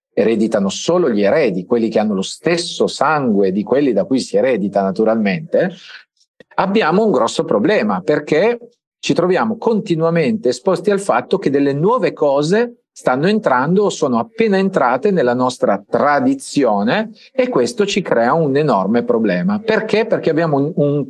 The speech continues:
concetto, una definizione di identità sbagliata. Noi non dovremmo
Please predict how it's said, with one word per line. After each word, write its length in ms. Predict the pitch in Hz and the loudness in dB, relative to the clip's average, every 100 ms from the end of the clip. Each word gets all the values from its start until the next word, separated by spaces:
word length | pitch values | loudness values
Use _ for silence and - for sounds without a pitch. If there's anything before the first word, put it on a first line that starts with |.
| - | -6
concetto, 680 | - 165 - - 113 - | -2 -2 0 0 0 0
una 180 | 107 120 | 0 2
definizione 840 | 123 175 180 190 165 165 - 120 151 | 2 -2 0 0 0 -2 -2 0 0
di 100 | 156 | 0
identità 540 | 160 170 196 196 196 | 0 0 0 0 -2
sbagliata. 760 | - 117 117 113 165 - - - - - - | -4 -2 0 2 0 0 -6 -12 -18 -20 -2
Noi 160 | 208 | 0
non 220 | 175 156 156 | 2 2 0
dovremmo 720 | 165 202 190 123 107 95 | 0 2 0 0 -2 -6